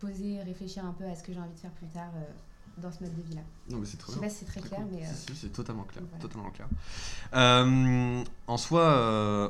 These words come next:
Speaker 2: aujourd'hui, 'fin, vous avez tous, euh, entre guillemets, envie de développer des projets ou déjà développer des projets.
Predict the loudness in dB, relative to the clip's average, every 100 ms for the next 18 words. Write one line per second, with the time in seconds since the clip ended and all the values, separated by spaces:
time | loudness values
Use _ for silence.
0 | 0 -2 0 -2 -4 -4 -2 -4 -4 -4
1 | -4 -4 -10 -6 -4 -4 -8 -8 -6 -4
2 | -4 -4 -4 -4 -4 -4 -4 -4 -6 -6
3 | -4 -2 -2 -6 -6 -4 -2 -2 -4 -6
4 | -6 -4 -2 -2